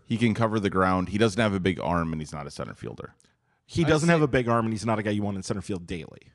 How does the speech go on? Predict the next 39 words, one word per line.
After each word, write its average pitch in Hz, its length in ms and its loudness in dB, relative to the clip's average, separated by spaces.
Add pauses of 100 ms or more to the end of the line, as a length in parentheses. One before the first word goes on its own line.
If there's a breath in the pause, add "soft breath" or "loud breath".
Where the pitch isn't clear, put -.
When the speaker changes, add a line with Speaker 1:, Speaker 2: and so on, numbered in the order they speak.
(640)
Speaker 3:
Yeah, 151 200 -6
I 85 40 -10
would 113 80 -10
say, 127 160 -8
actually, 117 480 -8
his 117 480 -10
defensive 139 400 -8
run 120 160 -4
save 110 280 -10
metrics 95 640 -12
in 90 480 -8 (340)
all 117 200 -2
three 107 240 -6
outfield 98 420 -6
positions 92 460 -8
have 85 240 -14
been 90 140 -8
above, 85 440 -8 (100)
above 95 360 -10
average 85 580 -10
in 117 140 -4
twenty 220 220 -2
nineteen. 120 420 -10 (340)
It's - 320 -2 (140)
small 175 240 0
samples, 113 380 -4
so, 113 80 -8
I 101 40 -6
mean, 98 140 -8
take 110 200 -8
it, 90 120 -10 (260)
take 120 140 -8
it 101 40 -8
with 92 100 -8
a 90 40 -8
grain 90 160 -12
of 76 60 -16
salt. 95 340 -10
But 104 140 -10